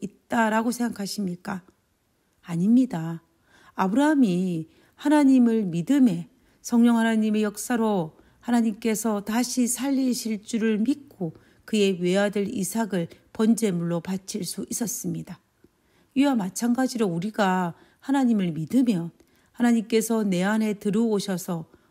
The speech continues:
우리가 순종할 수 있는 힘을 주신다라는 것입니다. 그러므로 오늘 교과를 마치면서 정리를 해보면 하나님께서 우리에게 복음을 주시고 언약을 맺으신 이유는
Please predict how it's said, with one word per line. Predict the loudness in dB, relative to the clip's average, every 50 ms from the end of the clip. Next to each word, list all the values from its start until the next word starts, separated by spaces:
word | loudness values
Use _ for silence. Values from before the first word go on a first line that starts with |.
| _ _ -4
우리가 | -2 -2 0 0 0 0 0
순종할 | -2 -2 -2 0 0 0 0 -2 -2 0 0 0 -2 -2
수 | -4 -6 -8 -6 -4 -4
있는 | -2 -2 -2 -2 -2 -2 -4 -6 -10 _ _ _
힘을 | -8 -2 2 4 4 6 4 4
주신다라는 | 2 -2 -6 -4 -2 -2 -2 0 -2 -4 -4 -4 -4 -6 -8
것입니다. | -8 -10 -10 -10 -8 -8 -8 -8 -8 -10 -14 -18 _ _ _ _ _ _ _ _ _ _ _ _ _ _ _ _ _ _ _
그러므로 | _ -2 -2 0 0 2 2 2 2 0 0 -2 -2
오늘 | 2 2 4 4 2
교과를 | 0 -4 -4 -2 0 0 0 2 0 0 -2 -6 -8 -6
마치면서 | -4 -4 -4 -4 -4 -4 -2 -2 -2 -2 -4 -4 -6 -8 -8 -10 -12 _ _ _ _ _ _ -14
정리를 | -6 -2 0 2 4 4 4 4 2 0
해보면 | -2 -4 -4 -6 -6 -6 -6 -6 -6 -6 -8 _ _ _ _ _ _ _ _ _
하나님께서 | 0 2 4 4 4 2 2 0 -2 0 0 0
우리에게 | -2 -2 -2 -2 -2 -2 -2 -2 -2 -2 -2 -2 -2
복음을 | -2 -2 -2 -2 0 0 0 0 0 -2
주시고 | -4 -6 -10 -10 -10 -10 -8 -6 -6 -6 -6 -10 -16 _ _ _ _ _ 0
언약을 | 4 6 6 6 4 2 0 0 0 0
맺으신 | -2 -4 -4 -4 -4 -4 -4 -4 -6 -6 -6 -4
이유는 | -2 0 0 0 0 0 -2 -6